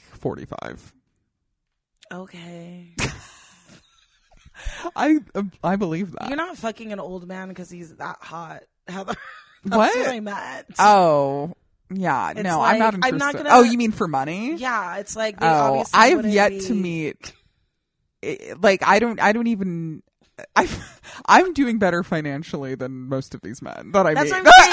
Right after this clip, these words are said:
Speaker 2: I'm
Speaker 1: <laughs>
Speaker 2: saying. Date a fifty-year-old. Expand your horizons. You might get taken out to, like, a nice dinner.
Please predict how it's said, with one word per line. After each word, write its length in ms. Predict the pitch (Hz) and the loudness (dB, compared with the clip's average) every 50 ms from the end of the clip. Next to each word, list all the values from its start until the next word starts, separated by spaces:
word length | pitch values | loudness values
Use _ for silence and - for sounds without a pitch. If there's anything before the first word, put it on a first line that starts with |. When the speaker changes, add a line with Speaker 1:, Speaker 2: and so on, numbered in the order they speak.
| 349 | 6
Speaker 2:
I'm 120 | 339 330 320 | 4 6 6
Speaker 1:
<laughs> 100 | 494 523 | 6 6
Speaker 2:
saying. 220 | - - 494 494 330 | 8 8 6 8 8
Date 40 | 392 453 | 8 6
a 80 | 427 | 6
fifty-year-old. 1120 | - - 285 349 - - - 277 247 226 214 214 208 208 202 202 202 202 202 202 202 226 - _ _ _ _ - - _ _ _ 220 | 4 0 -4 -4 -4 -6 -8 -6 -6 -4 -4 -2 0 0 0 0 -2 -4 -6 -8 -10 -14 -18 _ _ _ _ -20 -20 _ _ _ -18
Expand 420 | 226 - - 226 262 262 269 269 | -16 -14 -12 -10 -10 -10 -8 -10
your 80 | 285 269 | -10 -10
horizons. 800 | 233 247 240 226 214 214 202 196 202 190 185 185 190 180 - 220 | -8 -8 -6 -6 -6 -6 -8 -10 -12 -12 -12 -14 -16 -16 -16 -14
You 60 | 208 | -12
might 180 | 214 220 226 214 | -12 -12 -12 -10
get 140 | 226 226 220 | -12 -12 -12
taken 320 | - 226 208 196 220 - | -10 -12 -12 -10 -12 -12
out 320 | 196 202 196 190 - _ - | -12 -12 -14 -16 -18 _ -14
to, 120 | - 214 | -12 -10
like, 200 | 202 190 190 190 | -8 -10 -10 -10
a 60 | 196 | -12
nice 300 | 190 196 190 185 175 - | -14 -14 -16 -18 -18 -20
dinner. 440 | - - 156 120 127 117 117 120 - | -18 -18 -18 -18 -16 -18 -18 -18 -20